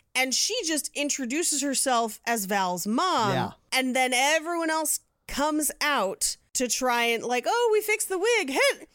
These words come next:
Speaker 1: yeah, hello." Like, very
Speaker 2: <laughs> I love that scene in Miss Doubtfire. I'm sorry.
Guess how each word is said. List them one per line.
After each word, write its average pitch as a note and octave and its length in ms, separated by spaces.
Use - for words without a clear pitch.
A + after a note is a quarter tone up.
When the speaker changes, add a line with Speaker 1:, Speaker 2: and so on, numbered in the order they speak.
Speaker 1:
yeah, C#4 140
hello." C5+ 1000
Like, B3+ 140
very D4 440
Speaker 2:
<laughs> - 420
I D#3+ 120
love D#3 340
that C3 200
scene C#3 200
in B2 140
Miss B2+ 140
Doubtfire. B2+ 480
I'm C#3+ 120
sorry. C#3 340